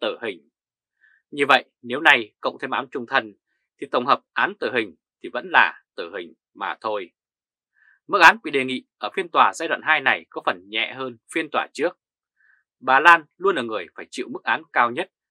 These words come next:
trong số các bị cáo. Các vụ án của bà liên quan đến rất nhiều nhân vật lớn, đáng chú ý là sự giúp đỡ của ông Lê Thanh Hải, cựu bí thư Thành ủy Thành phố Hồ Chí Minh,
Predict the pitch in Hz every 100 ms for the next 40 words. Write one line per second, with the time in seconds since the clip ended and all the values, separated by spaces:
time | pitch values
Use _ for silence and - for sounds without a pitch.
0 | _ _ - 139 113 - 107 131 _ -
1 | 156 - 113 - 104 90 113 _ _ _
2 | _ _ _ _ _ _ _ _ _ _
3 | _ _ _ _ - 220 151 123 - 123
4 | 120 110 - _ 156 156 - 135 131 143
5 | 202 - 127 101 80 127 135 - 98 101
6 | 175 _ _ _ - 123 151 143 151 196
7 | - 120 - 185 - 131 180 - 123 131
8 | 131 120 117 104 73 _ _ _ _ -
9 | 165 127 170 185 160 143 117 104 - _
10 | _ 127 87 117 143 131 127 120